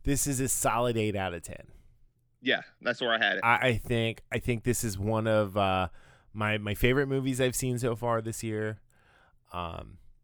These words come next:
Speaker 1: I'm, I'm excited to watch it again and again. Um, and like I said, The Invisible Man is one of my, my favorite movies. There,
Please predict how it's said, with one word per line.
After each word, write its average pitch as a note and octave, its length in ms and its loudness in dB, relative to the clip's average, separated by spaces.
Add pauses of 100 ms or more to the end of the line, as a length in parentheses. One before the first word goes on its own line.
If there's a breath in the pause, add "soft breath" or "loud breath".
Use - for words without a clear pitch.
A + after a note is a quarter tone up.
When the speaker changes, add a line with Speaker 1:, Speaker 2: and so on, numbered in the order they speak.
(160)
Speaker 1:
I'm, A2+ 320 -2
I'm A2+ 160 -6
excited A#2+ 420 0
to A#2 80 0
watch G#2+ 300 0
it G2+ 100 -2
again F#2 260 -4
and F2+ 140 -6
again. E2 480 -8 (380)
Um, D#2+ 320 -14
and F#2 100 -8
like G2 200 -6
I F2+ 40 -4
said, E2 280 -8
The F#2 80 -6
Invisible F2+ 340 -2
Man E2+ 240 -4
is D#2+ 100 -10
one D#2+ 120 -8
of D#2 40 -10
my, D#2+ 260 -10
my E2 140 -12
favorite D#2+ 300 -12
movies. E2 320 -10 (640 loud breath)
There, C#3+ 340 2